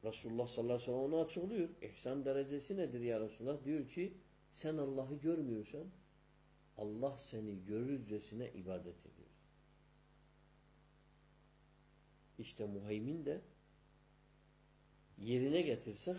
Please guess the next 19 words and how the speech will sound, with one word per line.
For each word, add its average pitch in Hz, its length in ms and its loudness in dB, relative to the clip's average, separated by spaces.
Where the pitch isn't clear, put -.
ihsan 135 460 -4
derecesi 110 680 0
adayı 101 380 0
oluruz. - 440 -8
Allah 110 300 -2
hepimizi 131 520 -2
o 117 200 2
adaylardan 107 600 2
eylesin. 87 420 -8
İyidir, 185 440 6
böyle 185 440 10
bir 151 180 2
rakip, 147 520 2
böyle 160 400 6
bir 143 140 0
muheymin 135 640 2
var 139 140 4
ise 117 300 0
Rabbimiz, 98 600 -2